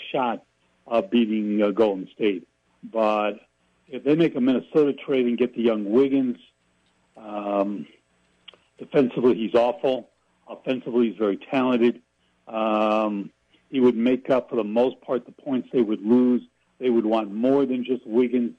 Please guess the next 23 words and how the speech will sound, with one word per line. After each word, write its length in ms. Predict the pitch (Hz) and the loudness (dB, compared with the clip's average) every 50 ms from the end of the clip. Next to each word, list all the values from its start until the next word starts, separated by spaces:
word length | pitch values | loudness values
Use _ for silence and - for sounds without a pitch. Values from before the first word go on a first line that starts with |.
| _ _ _ _ _ _ _ | _ _ _ _ _ _ _
from 140 | - 139 127 | -10 -2 0
Minnesota. 520 | 127 123 120 - - - 131 123 123 120 | 2 2 0 0 -2 -2 0 2 2 2
It 60 | 117 110 | 0 0
would 100 | 110 - | -2 -4
depend 420 | 117 - - - 135 127 117 117 | -4 -8 -6 -6 -2 -2 2 2
on 160 | 117 110 107 | 2 2 2
what 140 | 110 107 101 | 0 0 0
else 200 | 110 110 104 - _ _ _ _ _ _ _ _ _ - | 0 -2 -4 -6 _ _ _ _ _ _ _ _ _ -4
they 140 | 127 120 | -2 -2
get. 400 | 107 - 120 123 117 - - _ _ _ _ - | 0 2 2 2 2 0 -4 _ _ _ _ -2
Those 200 | 165 208 208 - - | 0 0 0 0 -2
seem 140 | 175 160 147 | -4 -4 -2
to 60 | 127 | -2
be 100 | 135 131 | -4 -2
the 100 | 113 107 | -2 -4
two 180 | - - 160 | -8 -6 -8
best 300 | - 110 131 117 - _ | -4 0 -2 -2 -2 _
deals 240 | - 156 143 131 113 - | -6 -2 -2 -2 0 0
that 120 | 120 104 | -2 0
are 100 | 104 104 | 2 2
out 240 | 113 127 139 - - | 2 0 -2 -2 -2
there, 300 | 151 135 135 131 131 127 | 0 0 2 2 0 -2
but 400 | 107 90 117 113 107 104 - | -2 -2 -2 -2 -2 -2 -4